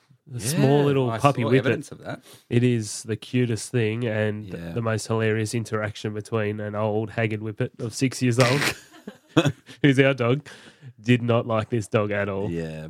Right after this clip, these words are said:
Speaker 1: But
Speaker 2: little
Speaker 1: it was
Speaker 2: bloke.
Speaker 1: pretty funny.
Speaker 3: What's your dog's name again?
Speaker 2: Wesley.
Speaker 1: Wesley.
Speaker 3: Wesley Snipes.
Speaker 2: Yeah,
Speaker 1: Wesley,
Speaker 2: he's
Speaker 1: that's the
Speaker 2: fucking good.
Speaker 1: one.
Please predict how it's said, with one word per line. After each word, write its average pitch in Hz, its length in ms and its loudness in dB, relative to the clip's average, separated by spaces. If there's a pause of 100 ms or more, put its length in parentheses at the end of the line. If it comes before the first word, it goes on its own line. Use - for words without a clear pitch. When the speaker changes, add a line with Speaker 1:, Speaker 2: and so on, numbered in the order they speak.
Speaker 1:
But 98 240 -2
Speaker 2:
little - 140 -16
Speaker 1:
it 113 40 -10
was 101 140 -8
Speaker 2:
bloke. 65 140 -16
Speaker 1:
pretty 110 160 0
funny. 104 360 -4
Speaker 3:
What's - 180 -2
your 185 80 0
dog's 151 260 -6
name 127 200 -4
again? 214 220 -10 (320)
Speaker 2:
Wesley. 110 360 0
Speaker 1:
Wesley. 110 400 0 (100)
Speaker 3:
Wesley 101 260 -16
Snipes. 104 500 -14 (180)
Speaker 2:
Yeah, 80 220 -14
Speaker 1:
Wesley, 101 320 -6
Speaker 2:
he's 104 80 -4
Speaker 1:
that's 107 180 -8
the 113 60 -4
Speaker 2:
fucking 110 40 0
good. - 20 -2
Speaker 1:
one. 110 260 -2